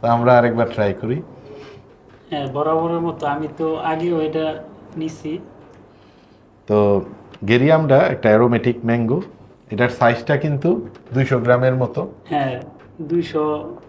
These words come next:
Speaker 2: দেড়শো, দুইশো,
Speaker 1: দেড়শো,
Speaker 2: একশো আশি
Speaker 1: দুইশো গ্রামের
Speaker 2: এরকম,
Speaker 1: মতো।
Speaker 2: দেড়শো থেকে
Speaker 1: তো
Speaker 2: দুইশো
Speaker 1: এই,
Speaker 2: এরকম হবে।
Speaker 1: এই আম আর কি এটার গাছের সায়নগুলা কাটা হইছিল, গাছটাও দুর্বল ছিল।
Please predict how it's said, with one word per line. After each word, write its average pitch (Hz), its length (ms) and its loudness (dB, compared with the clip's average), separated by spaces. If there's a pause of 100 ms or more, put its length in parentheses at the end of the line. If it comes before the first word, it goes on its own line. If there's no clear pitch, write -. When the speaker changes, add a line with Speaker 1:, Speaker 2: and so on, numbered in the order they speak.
(140)
Speaker 2:
দেড়শো, 156 380 -6
দুইশো, 160 280 -6
Speaker 1:
দেড়শো, 139 160 4
Speaker 2:
একশো 127 180 2
আশি 131 60 6
Speaker 1:
দুইশো 135 240 4
গ্রামের 131 240 4
Speaker 2:
এরকম, 127 120 2
Speaker 1:
মতো। 127 40 2
Speaker 2:
দেড়শো 190 280 2
থেকে 208 280 0
Speaker 1:
তো 180 60 0
Speaker 2:
দুইশো 165 260 4
Speaker 1:
এই, 151 280 4
Speaker 2:
এরকম 135 180 -2
হবে। 131 380 -8
Speaker 1:
এই 143 140 0
আম 147 280 2 (280)
আর 117 100 2
কি 127 160 0
এটার 131 200 6
গাছের 120 340 4
সায়নগুলা 123 680 2
কাটা 123 260 2
হইছিল, 107 500 -2 (540)
গাছটাও 113 340 2
দুর্বল 117 480 2
ছিল। 104 320 0